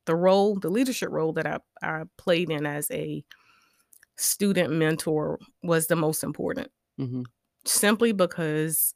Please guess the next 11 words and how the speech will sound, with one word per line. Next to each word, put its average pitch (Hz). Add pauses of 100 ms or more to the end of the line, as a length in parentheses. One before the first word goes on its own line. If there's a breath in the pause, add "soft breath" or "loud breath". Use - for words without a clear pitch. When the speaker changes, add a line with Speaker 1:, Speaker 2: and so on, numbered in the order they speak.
(120)
Speaker 1:
I 156
was 156
able 165
to 160
encourage 170 (200)
and 160
shape 170 (560 soft breath)
the 170
next 165
generation 156
at, 165